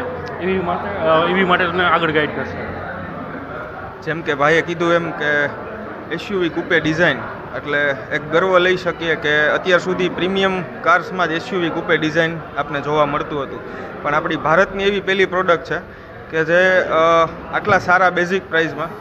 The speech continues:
Speaker 2: એસ યુ વી કૂપે ડિઝાઇન, અ, આપને યુઝ કરવા માટે મળે છે. આની ખાસિયત ઇલેક્ટ્રિક વ્હીકલની છે કે આની અંદર છે ને બે બેટરી પેક છે, એક પિસ્તાલીસ કિલોવોટ લિથિયમ આયન બેટરી પેક છે, એક પંચાવન કિલોવોટ લિથિયમ આયન બેટરી પેક છે.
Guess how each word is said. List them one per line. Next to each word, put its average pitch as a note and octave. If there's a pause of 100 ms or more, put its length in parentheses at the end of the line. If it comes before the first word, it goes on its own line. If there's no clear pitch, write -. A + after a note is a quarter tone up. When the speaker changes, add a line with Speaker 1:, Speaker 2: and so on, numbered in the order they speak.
(480)
Speaker 2:
એસ E3
યુ G3+
વી F3+
કૂપે F3
ડિઝાઇન, E3
અ, C3+ (380)
આપને D3+
યુઝ D#3+
કરવા D#3
માટે C#3+
મળે C#3+
છે. - (400)
આની F#3+ (100)
ખાસિયત G#3
ઇલેક્ટ્રિક G#3
વ્હીકલની G#3
છે G3+
કે G3
આની F#3
અંદર G3+
છે G#3
ને F#3
બે F#3
બેટરી F3+
પેક C#3+
છે, -
એક D#3
પિસ્તાલીસ F#3+
કિલોવોટ F#3
લિથિયમ F#3
આયન F3+
બેટરી F#3
પેક F3+
છે, F3+
એક -
પંચાવન E3
કિલોવોટ C#3+
લિથિયમ C#3+
આયન B2+
બેટરી C3
પેક B2
છે. -